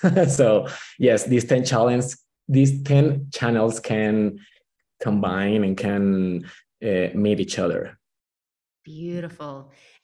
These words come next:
Speaker 2: And I, I think you said something really important, like you, you found a process that works for you. And this is why,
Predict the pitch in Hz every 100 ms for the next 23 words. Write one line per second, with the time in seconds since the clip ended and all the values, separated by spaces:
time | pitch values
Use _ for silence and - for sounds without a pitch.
0 | _ 185 180 180 170 196 202 196 175 165
1 | 156 160 151 170 170 165 - 170 160 147
2 | - - 147 - 175 202 196 190 170 175
3 | 185 180 175 170 175 120 - 170 160 165
4 | - 147 156 151 - - 139 110 - _
5 | _ _ _ _ _ _ _ 165 165 -
6 | 165 196 233 196 175 165 160 156